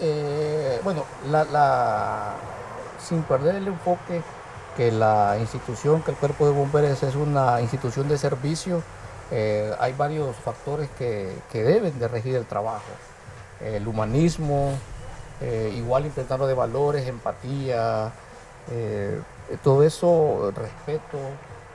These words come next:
todo eso se, se tra-, se, se ha trasladado y es lo que se da a, a conocer. Aparte del trabajo, eh, eh, esta, la labor que yo hago es el último eslabón, porque en realidad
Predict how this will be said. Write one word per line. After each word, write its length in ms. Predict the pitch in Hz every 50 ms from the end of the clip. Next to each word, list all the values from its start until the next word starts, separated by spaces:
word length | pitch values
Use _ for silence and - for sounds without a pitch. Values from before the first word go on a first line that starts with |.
| -
todo 120 | - 127 143
eso 160 | 147 - 180
se, 220 | 170 - - 160 147
se 180 | - - 151
tra-, 300 | 147 - - 135 123 120 135 -
se, 220 | - - - 127 123 - - 120 117 - - - - -
se 120 | - 120
ha 60 | 120 120
trasladado 640 | - 156 160 151 151 143 135 143 139 139 156 170 233 202 - - - - - - - - - - - -
y 180 | 135 127 127
es 80 | 131 135
lo 140 | 160 175 -
que 140 | - 180
se 260 | 156 - - - 143 135
da 500 | 135 139 151 160 165 160 160 156 147 143
a, 840 | - - 131 123 120 113 117 117 113 117 120 120 117 - - -
a 40 | 117
conocer. 520 | - - 127 117 117 110 - - 190 170 - 110 104 - - - - - - - - - - - -
Aparte 440 | - 131 - - 127 120 117 - 175
del 120 | 175 170 160
trabajo, 380 | - 139 160 226 208 214 214
eh, 100 | 247 269 370 - - - - -
eh, 560 | - 523 - - - 240 233 233 226 220 226 233 220
esta, 360 | 185 - - 226 220 - 175
la 140 | 175 170 160
labor 260 | 160 160 180 220 214
que 120 | - 208
yo 160 | 190 190 202
hago 240 | 214 226 220 220 214
es 80 | 196 180
el 180 | 180 180 190
último 400 | 214 240 226 - - 196 175 165
eslabón, 420 | 151 135 147 131 123 170 214 185 135 104 - - - - - - - - - - - - - - - -
porque 580 | - 131 120 117 - - - 151 165 160 143 127
en 100 | 123 131
realidad 520 | 131 123 117 110 110 104 101 107 113 135